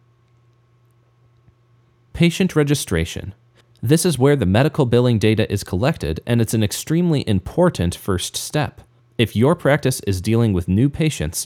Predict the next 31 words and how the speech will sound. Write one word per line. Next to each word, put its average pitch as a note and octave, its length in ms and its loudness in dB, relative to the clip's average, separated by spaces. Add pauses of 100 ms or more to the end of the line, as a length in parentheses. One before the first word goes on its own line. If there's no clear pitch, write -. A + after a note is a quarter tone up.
(160)
you'll B2 220 4
want E3+ 340 -2
your G#2+ 80 0
staff G#2 440 0
to G#2+ 100 -4
collect G2+ 400 0
as E2+ 100 -4
much A2 360 0
patient B2+ 360 -2
information G2 640 0
up - 180 -4
front F#2+ 480 -2
as G2+ 160 -4
possible, F#2 640 -4
including F#2 580 2
name, B2+ 400 2 (240)
date A2 300 2
of G#2 160 -4
birth, A#2+ 340 -2 (360)
address, C#3+ 560 -2 (280)
any A#2+ 220 2
medications A2 720 2
they're F2 140 0
currently F2 420 -2
using, E2 460 -2 (300)
and A#2 360 2 (160)
their B2 200 2
insurance D#3+ 480 0
provider F#2+ 560 0
I G2 160 2
D. F2+ 400 -4